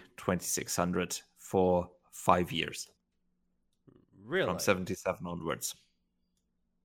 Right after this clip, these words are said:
Speaker 2: Huh.
Speaker 1: And
Speaker 2: Was
Speaker 1: the
Speaker 2: the
Speaker 1: game
Speaker 2: twenty
Speaker 1: itself is...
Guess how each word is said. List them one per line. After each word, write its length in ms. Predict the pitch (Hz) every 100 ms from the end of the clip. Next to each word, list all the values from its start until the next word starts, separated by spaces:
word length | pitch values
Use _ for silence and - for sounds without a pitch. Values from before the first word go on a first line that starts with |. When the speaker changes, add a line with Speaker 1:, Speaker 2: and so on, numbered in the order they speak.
| _ _ _
Speaker 2:
Huh. 280 | - 247 113 - _ _ _ _ _ _ _ _ _ _ _ _ _ _ _ _ _ _ _ _ -
Speaker 1:
And 80 | 247
Speaker 2:
Was 80 |
Speaker 1:
the 60 | 339
Speaker 2:
the 20 |
Speaker 1:
game 160 | 277 185
Speaker 2:
twenty 120 | 180
Speaker 1:
itself 380 | 175 98 98 -
is... 440 | 98 92 - -